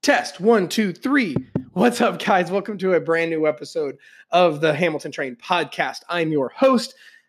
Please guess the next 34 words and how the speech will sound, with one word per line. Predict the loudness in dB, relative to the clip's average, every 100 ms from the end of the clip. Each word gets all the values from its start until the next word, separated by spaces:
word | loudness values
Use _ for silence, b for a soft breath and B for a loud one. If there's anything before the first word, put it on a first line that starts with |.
| _ 0
Jared | 0 2
Hamilton. | -2 -6 -4 -4 -4 -6
If | -10
you | -10 -2
are | 0 2
new, | 2 4 4
welcome | 4 2 2 -2 -8
to | -6 -4
the | -4 -6
show. | -6 0 2 0 b b b
I | -10
appreciate | -8 -8 -6
you | -8
being | -6 -6 -6
here | -8 -10
and |
hanging | -8 -8 -4
out | -4 -4
with | -4
me. | -2 -2 b b b b _
Uh, | 2 4 6 6
yeah, | 4 2 -4
so | 2 2 2 -6 _
I | 0 2
have | 0 0 0
a | 0 2
hell | 2 2
of |
an | 2
episode | 0 -2 -8 -8
for | -16
you | -18
today | -20 -20 _ -10 -8 -6 -6 -10 _
because | -8 -4 -2